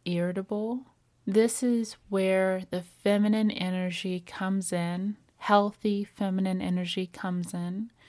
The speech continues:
to really soothe these wounds, right? Where we have to focus on the nurturing and the caring and the kindness and the compassion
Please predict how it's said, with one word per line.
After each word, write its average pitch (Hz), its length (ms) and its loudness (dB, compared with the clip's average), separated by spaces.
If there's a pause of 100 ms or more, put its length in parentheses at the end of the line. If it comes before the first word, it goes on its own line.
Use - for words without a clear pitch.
(440)
to 214 160 0
really 196 500 2
soothe 185 920 -2 (340)
these 175 320 -2
wounds, - 840 -8
right? 185 420 -2 (160)
Where 202 200 4
we 202 160 2
have 185 260 -4
to 185 80 -4
focus 185 460 -4
on 185 160 -4
the 175 100 -4
nurturing 175 1000 -6 (260)
and 175 160 -4
the 175 60 -4
caring 180 920 -8 (440)
and 180 160 -2
the 180 80 -4
kindness 196 1000 -6
and 190 120 -4
the 185 60 -4
compassion 202 1200 -8